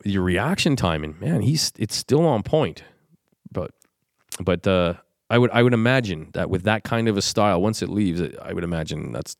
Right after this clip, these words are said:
that's probably gonna be it. But in the meantime, man, it is not left. He looks great. And, uh, congratulations to both fellas. Where do they go from here? I'll tell you what.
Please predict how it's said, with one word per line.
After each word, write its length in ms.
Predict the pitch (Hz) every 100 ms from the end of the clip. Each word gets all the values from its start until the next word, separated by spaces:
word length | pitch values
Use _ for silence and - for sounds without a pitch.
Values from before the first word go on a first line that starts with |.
| -
that's 180 | - -
probably 260 | 92 80
gonna 160 | 76 80
be 160 | 78 92
it. 140 | -
But 180 | - - _ _ - - -
in 100 | 104
the 60 |
meantime, 460 | 92 123 - 82 80
man, 200 | 80 80 _ _
it 80 | -
is 80 | 78
not 320 | 87 101 139
left. 260 | 107 90 -
He 100 | 71
looks 300 | 82 131 -
great. 420 | - 98 87 - - _ _ _ _ -
And, 300 | 85 85 82
uh, 380 | 85 80 78 78 - _ _ _ _ -
congratulations 640 | 107 110 95 101 98 95
to 80 | 80
both 180 | 87 -
fellas. 340 | 67 65 - _ _ _ _ _ _ _ _ _ _ -
Where 120 | 120
do 80 | 165
they 100 | 143
go 140 | 185
from 180 | 143 101
here? 140 | 87 80
I'll 80 |
tell 120 | - 175
you 140 | 117
what. 240 | 123 -